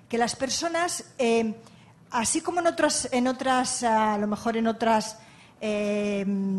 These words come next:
o sea, en otra, en los médicos, los, bueno, que también es servicio público, ¿no? Pero de-, depende qué profesiones, las personas a lo mejor son más vocacionales, pero en el hecho de la, la administración pública hay un, un grupo de personas en las que estamos ahí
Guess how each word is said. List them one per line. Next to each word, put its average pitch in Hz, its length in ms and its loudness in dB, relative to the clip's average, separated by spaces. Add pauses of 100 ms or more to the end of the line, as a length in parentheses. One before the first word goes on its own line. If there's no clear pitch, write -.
(640)
o 233 80 -6
sea, 208 240 -2
en 214 220 2
otra, 226 320 4
en 208 160 -2
los 196 140 -4
médicos, 262 420 4
los, - 280 0
bueno, 220 240 0
que - 60 -14
también 202 300 -6
es 214 80 -6
servicio 208 360 -2
público, 226 380 -2
¿no? 269 160 0 (400)
Pero 233 240 4
de-, 226 220 -2
depende 277 480 0
qué 302 100 -6
profesiones, 285 840 -2 (280)
las 214 120 -4
personas 302 560 -4
a - 60 -4
lo 233 80 -2
mejor 285 400 0 (380)
son 285 240 -4
más 294 160 0
vocacionales, 190 840 -6
pero 226 380 -2
en 240 120 0
el 240 160 0
hecho 330 200 -4
de 311 200 0
la, 233 180 2
la 226 120 0
administración 262 500 -2
pública 294 640 -2 (600)
hay 302 220 2
un, 311 260 -6
un 302 140 -6
grupo 330 300 0
de 294 100 -2
personas 277 720 -4
en 247 80 -4
las 240 160 0
que 247 80 -10
estamos 302 380 -4
ahí 277 300 -2